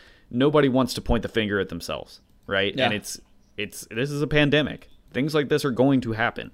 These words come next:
Speaker 1: This, again, this is what you signed up for when you said, "Okay, we're gonna play this season." This was a possibility that you had to have known you were going to run into,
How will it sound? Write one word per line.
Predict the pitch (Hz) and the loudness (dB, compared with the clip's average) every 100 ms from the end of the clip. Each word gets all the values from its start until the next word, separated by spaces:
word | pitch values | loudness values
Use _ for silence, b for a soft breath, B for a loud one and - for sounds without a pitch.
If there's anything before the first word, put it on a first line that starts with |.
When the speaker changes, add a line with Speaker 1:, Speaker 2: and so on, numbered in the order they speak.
| - | -2
Speaker 1:
This, | 135 131 | -2 0
again, | 127 160 - 95 | 0 0 0 0
this | 131 151 | -2 0
is | 147 | -2
what | 156 | -2
you | 143 | -2
signed | 147 135 131 | -2 0 0
up | - | 0
for | 127 113 | 0 0
when | 110 | 0
you | 104 | -2
said, | - 107 | 2 2
"Okay, | 95 - 156 | 2 2 2
we're | 120 | 2
gonna | 117 113 | 0 2
play | 147 131 | 2 2
this | 101 - | 0 -4
season." | 82 - - _ b b | -10 -10 -16 _ b b
This | 123 120 | -4 -2
was | 139 131 | -2 -2
a | |
possibility | 127 117 - 120 123 120 | -2 -6 -4 0 0 0
that | 113 | -2
you | 104 104 - | -6 -10 -12
had | - 143 143 | -4 -2 0
to | 156 | 0
have | 151 127 | -2 0
known | 123 127 | -2 0
you | 117 | -2
were | |
going | 107 113 107 | -4 -4 -6
to | 101 | -6
run | 104 92 | -6 -4
into, | 90 - 67 | -6 -8 -12